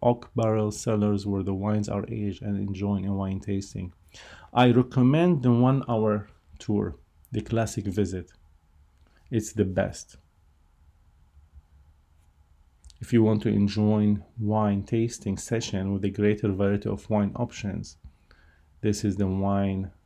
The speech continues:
one hour tour is the best. And you're not much into wine, you certainly enjoy,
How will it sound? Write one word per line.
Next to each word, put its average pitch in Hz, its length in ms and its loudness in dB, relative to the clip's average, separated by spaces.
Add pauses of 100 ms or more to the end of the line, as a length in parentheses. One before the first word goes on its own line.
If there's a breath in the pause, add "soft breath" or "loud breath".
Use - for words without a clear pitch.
(120)
one 101 380 2
hour 95 260 -2
tour 92 400 -4
is 92 200 -8
the - 100 -10
best. - 400 -16 (2500)
And 101 680 2 (1000 soft breath)
you're 117 100 2
not 123 260 6
much 123 260 4
into 117 260 0
wine, 170 420 2
you 131 220 4
certainly 120 480 2
enjoy, 101 440 4